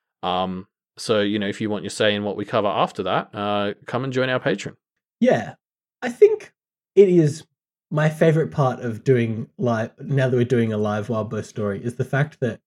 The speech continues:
Speaker 2: there are just bonkers predictions to be made, <laughs> and they're always so much fun. <laughs> So,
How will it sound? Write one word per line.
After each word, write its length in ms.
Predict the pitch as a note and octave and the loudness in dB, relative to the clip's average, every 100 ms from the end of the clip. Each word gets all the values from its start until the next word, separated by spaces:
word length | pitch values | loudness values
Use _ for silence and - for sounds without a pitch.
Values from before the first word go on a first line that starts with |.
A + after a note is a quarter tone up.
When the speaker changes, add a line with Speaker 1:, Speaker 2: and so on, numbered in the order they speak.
| _ _ _ - | _ _ _ 0
Speaker 2:
there 160 | B2+ | 2
are 60 | A2+ | 2
just 220 | C3+ C3 | 0 0
bonkers 400 | B2 A#2 C3 A2+ | 0 0 0 -2
predictions 520 | - - - A#2 C3 | 0 0 -2 -2 -2
to 100 | - | 0
be 100 | B2 A#2 | 0 0
made, 360 | G#2 - D3+ - | -4 -8 -10 -2
<laughs> 60 | |
and 180 | - F3 | 2 6
they're 160 | D#3 F#3 | 6 8
always 300 | F3+ E3 - | 8 8 6
so 140 | D3+ | 4
much 240 | C3+ - - | 4 0 -2
fun. 280 | - - - | -6 -6 -8
<laughs> 440 | D#3 F#3+ A#3 G#3 - | -8 -2 0 0 0
So, 160 | E3 | 4